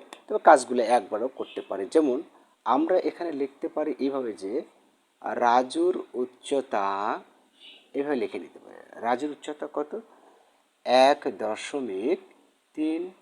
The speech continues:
পাঁচ মিটার। এটাকে যদি আমরা সেন্টিমিটার করি,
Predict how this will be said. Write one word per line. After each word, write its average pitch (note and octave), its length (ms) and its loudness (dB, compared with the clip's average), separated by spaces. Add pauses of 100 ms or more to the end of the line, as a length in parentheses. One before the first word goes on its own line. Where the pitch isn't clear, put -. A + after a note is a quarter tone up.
(180)
পাঁচ A2 560 -6 (540)
মিটার। B2+ 420 -2 (1800)
এটাকে G3 360 2
যদি F#3+ 240 2
আমরা D3+ 360 0 (200)
সেন্টিমিটার C#3 720 -8
করি, G3+ 280 -2